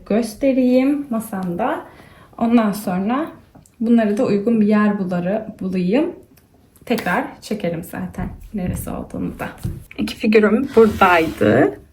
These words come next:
Harry Potter'ım kalacak onun boyu diğerlerinden farklı ama yüz bileği de alıp diğerlerinin yanına koymayı düşünüyorum. Harry Potter figürlerini de bu şekilde Twin Test'in altına koydum. Şu an için çok içime <laughs> sinmedi. Lupin, oğlum. Çünkü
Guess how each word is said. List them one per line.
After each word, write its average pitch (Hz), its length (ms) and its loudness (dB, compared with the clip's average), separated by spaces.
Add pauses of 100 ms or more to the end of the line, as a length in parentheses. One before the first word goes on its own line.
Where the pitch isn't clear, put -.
(140)
Harry 220 160 6
Potter'ım 214 320 4
kalacak 208 400 4
onun 202 220 6
boyu 190 200 4
diğerlerinden 190 440 4
farklı 220 340 2
ama 220 240 6 (120)
yüz 208 240 4
bileği 202 260 8
de - 60 0
alıp 220 300 0
diğerlerinin 190 360 4
yanına 185 240 -2
koymayı 196 360 0
düşünüyorum. 180 420 -4 (840)
Harry 254 320 0
Potter 262 340 2
figürlerini 226 800 4
de 294 400 4
bu 247 40 2
şekilde 226 640 2
Twin 226 360 4
Test'in 233 380 2
altına 202 540 2
koydum. 202 640 2 (100)
Şu - 180 2
an 294 120 6
için 269 300 4
çok 269 280 0
içime 247 360 4
<laughs> - 0 -
sinmedi. 254 520 8 (720)
Lupin, 262 580 4
oğlum. 330 800 4 (220)
Çünkü 269 320 0